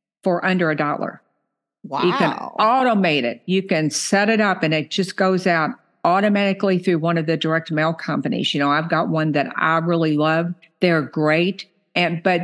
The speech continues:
Speaker 1: this is something that you, yes, you do have to look at the leads as they come in and go, "Yes, no, yes, no,"
Speaker 2: Mm-hmm.
Speaker 1: uh, or, "Heck no, I don't go, <laughs> I don't go there."
Speaker 2: <laughs>
Speaker 1: And then I have some of those, but, um,
Speaker 2: Right,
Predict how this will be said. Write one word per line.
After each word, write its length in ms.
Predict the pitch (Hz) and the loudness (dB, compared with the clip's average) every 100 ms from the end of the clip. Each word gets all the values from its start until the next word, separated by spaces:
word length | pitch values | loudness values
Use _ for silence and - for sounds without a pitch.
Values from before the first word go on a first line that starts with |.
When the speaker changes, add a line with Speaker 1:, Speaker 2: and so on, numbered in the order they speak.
| 190 | 0
Speaker 1:
this 400 | 180 226 330 - | 2 2 0 -2
is 140 | 359 | -2
something 580 | - 220 180 170 165 156 | 0 0 0 0 -2 0
that 280 | 165 156 - | 0 0 0
you, 280 | 170 160 160 | 2 2 0
yes, 320 | 175 185 180 | 2 0 2
you 140 | 180 170 | 0 2
do 220 | 196 269 | 2 2
have 260 | 285 349 | 0 -2
to 100 | - | -2
look 220 | 277 247 247 | 0 0 0
at 80 | |
the 80 | 214 | -2
leads 340 | 180 185 180 175 | 0 2 2 0
as 100 | 165 | -2
they 120 | 156 | -4
come 280 | 151 - 147 | -4 -4 0
in 140 | 147 151 | 0 0
and 100 | 147 | 0
go, 120 | 147 | 0
"Yes, 340 | 147 151 151 | 2 0 -2
no, 180 | 151 151 | -2 -2
yes, 320 | 139 143 135 - | -2 -4 -4 -4
no," 340 | 147 151 147 - | -2 -2 -4 -2
Speaker 2:
Mm-hmm. 300 | 208 170 160 | -2 -2 -2
Speaker 1:
uh, 240 | 147 156 - - _ - | -2 -2 -6 -12 _ -4
or, 180 | - 127 | -4 0
"Heck 280 | 202 220 | 0 0
no, 400 | 190 170 151 160 - | 0 2 0 -2 -4
I 140 | 151 165 | -2 0
don't 220 | 165 160 | 0 -2
go, 200 | 147 147 | -2 -2
<laughs> 40 | |
I 120 | - - | -4 0
don't 240 | 190 180 160 | 2 2 2
go 160 | 160 | 0
there." 280 | 147 151 151 302 | 0 0 0 -2
Speaker 2:
<laughs> 40 | 240 392 320 254 269 277 262 196 | 0 0 0 0 0 0 -2 0
Speaker 1:
And 160 | 190 | 2
then 200 | 240 277 | 2 2
I 220 | 190 220 269 | 2 2 2
have 100 | - | 0
some 300 | - 240 214 | 0 2 4
of 60 | |
those, 420 | 185 170 156 190 - _ | 2 2 0 -2 -6 _
but, 380 | 180 147 165 165 | -2 2 2 2
um, 60 | 196 | 2
Speaker 2:
Right, 460 | 180 156 139 98 | 2 2 -2 -4